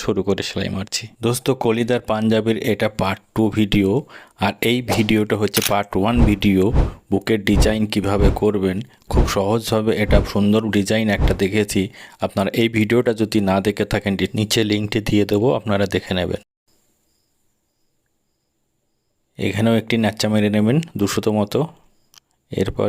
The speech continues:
সেলাই করার পর এই সুতোটা কেটে নেবেন। দোস্ত, এটা আপনারা মেপে নেবেন কতটুকু আসছে। দেখুন, এটা মাপার পর নিচে থেকে এক ইঞ্চি ছেড়ে একটি মার্ক করে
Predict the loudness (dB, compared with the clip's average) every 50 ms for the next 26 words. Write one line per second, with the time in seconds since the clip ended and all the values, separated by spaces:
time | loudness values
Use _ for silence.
0 | -2 -2 -2 0 0 0 0 0 -2 -2 0 0 -2 -2 -2 0 0 0 0 -2
1 | -2 -4 -6 -8 -10 -12 _ -14 -6 -2 -2 0 0 0 0 0 -2 -2 -4 -2
2 | -2 0 0 0 0 0 -2 -2 -4 -8 -16 _ _ _ _ _ _ _ _ _
3 | _ _ _ _ _ _ _ _ _ _ _ _ _ _ _ _ _ _ _ _
4 | _ -4 -4 -4 -2 0 0 0 0 0 -2 -2 0 0 0 2 4 4 2 2
5 | 2 0 0 0 2 2 0 0 0 -4 -4 -2 -2 -2 0 0 0 0 0 0
6 | -2 -2 -4 -2 -2 -2 -2 -2 -4 -2 -2 -2 -4 -6 -10 _ _ -4 0 2
7 | 2 2 0 -4 -12 _ _ _ _ _ _ _ _ _ _ _ -8 -6 -4 -2
8 | 0 0 0 0 0 -2 -4 -2 -2 -2 0 2 2 2 2 2 0 -2 0 -2
9 | -2 -2 -2 -4 -2 -2 -4 -4 -4 -4 -4 -2 -2 -2 -2 0 -2 -2 -2 0
10 | -2 0 2 2 0 0 -2 -2 -2 0 0 0 0 -2 -2 -2 -2